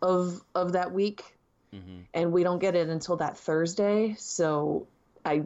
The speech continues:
Speaker 1: just won't be on the <laughs> internet at all. <laughs> I don't, I don't wanna know. But, uh, so for us, yeah, it'll be a week, two weeks from Thursday. Just, wow. <laughs>
Speaker 2: It's gonna go quick.
Speaker 1: Yeah.
Speaker 2: And we'll
Speaker 1: Yep.
Speaker 2: also be, like,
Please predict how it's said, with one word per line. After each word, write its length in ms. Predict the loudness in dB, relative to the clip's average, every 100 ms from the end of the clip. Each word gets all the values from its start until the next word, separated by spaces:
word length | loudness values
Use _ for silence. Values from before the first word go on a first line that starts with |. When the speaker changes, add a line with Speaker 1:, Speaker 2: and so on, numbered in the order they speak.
| -2
Speaker 1:
just 220 | -6 -2
won't 160 | -2 0
be 140 | 0
on 160 | 2 2
the 60 |
<laughs> 160 | 2 2
internet 320 | 2 2 2
at 80 | 2
all. 220 | 2 0 -4
<laughs> 60 | -2
I 1120 | -2 0 0 0 -2 -2 -8 -8 _ _ -4
don't, 100 | -4 -4 -6
I 40 |
don't 120 | -4
wanna 140 | -2 -2
know. 280 | 0 2 0 -4 _ _ -20 -20 -20 _ -16 -4
But, 300 | 0 2 2
uh, 200 | 0 -4
so 260 | 0 0
for 240 | 2 0 2
us, 340 | 0 -2 -4
yeah, 220 | 0 2
it'll 160 | 2 2
be 140 | 2
a 80 | 2
week, 260 | 2 -2 -4 -10
two 180 | -2 2
weeks 280 | 2 0 -4
from 160 | -4 -2
Thursday. 760 | 0 0 0 0 0 0 -4 -14 -20 -6
Just, 360 | -4 -2 -6 -12 _ _ _ -20 -20 -20 -20 -20 -20 -4
wow. 400 | -2 0 0 0
<laughs> 880 | 2 2 2 0 0 0 -2 -2 -6 -6 _
Speaker 2:
It's 160 | -16 -8
gonna 200 | -6 -6
go 160 | -8
quick. 260 | -10 -16 -18 _ _ _ _ _ _ _
Speaker 1:
Yeah. 400 | -2 0 0 -4 -6
Speaker 2:
And 260 | -8 -6 -6
we'll 120 | -4
Speaker 1:
Yep. 80 | -2
Speaker 2:
also 320 | -2 -6 -10
be, 180 | -10 -8
like, 160 | -8